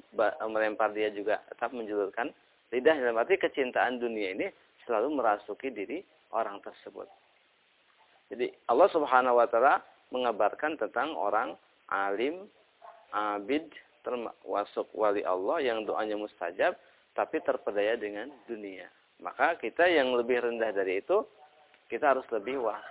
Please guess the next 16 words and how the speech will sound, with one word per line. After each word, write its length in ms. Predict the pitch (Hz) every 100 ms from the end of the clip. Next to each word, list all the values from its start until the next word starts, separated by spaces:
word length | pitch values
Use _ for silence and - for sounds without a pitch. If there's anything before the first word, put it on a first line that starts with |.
| -
waspada 560 | 110 - 95 87 120 139
terhadap 400 | - 92 101 135 - - _ _
tipu 320 | 123 - 107
daya 400 | 92 92 101 110
dunia 320 | 107 104 98 87
ini. 160 | 104 98
Dan 260 | 123 143
kita 380 | 160 113 156 139
harus, 120 | 135 107
jangan 300 | 120 123 170
lupa, 320 | 196 143 131 - - -
harus 260 | 139 143 -
selalu 640 | 127 117 104 113 180 123 - - _
bersandar 800 | 127 127 - 101 95 117 151 160
kepada 560 | - 123 - 104 110 113 98 123
Zat 180 | 127